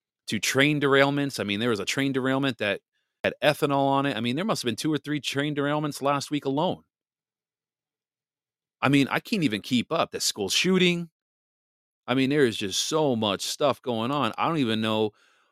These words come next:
which way to turn my head anymore. And you know what? Kind of by design, if you think about it, guys.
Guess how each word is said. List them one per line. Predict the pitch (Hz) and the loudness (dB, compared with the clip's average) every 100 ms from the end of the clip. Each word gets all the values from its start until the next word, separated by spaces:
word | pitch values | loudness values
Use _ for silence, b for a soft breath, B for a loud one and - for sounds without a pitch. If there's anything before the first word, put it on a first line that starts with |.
| _ - | _ -2
which | 127 135 | 2 4
way | 135 110 | 4 2
to | |
turn | - 131 | 0 -2
my | 107 | -2
head | 87 135 156 | 0 2 2
anymore. | 101 92 78 78 | -2 -6 -10 -4
And | 117 120 | -2 0
you | 117 | 0
know | 113 104 | 0 0
what? | 107 143 - | 2 0 -2
Kind | - 147 220 208 | -2 -2 0 -2
of | 123 | 2
by | 139 147 | 2 4
design, | 131 110 131 220 104 | 2 0 0 0 -4
if | 92 | -6
you | 107 | -8
think | - 180 | -4 -4
about | 180 101 | -2 -4
it, | 85 | -4
guys. | 76 78 110 - | -10 -8 -10 -12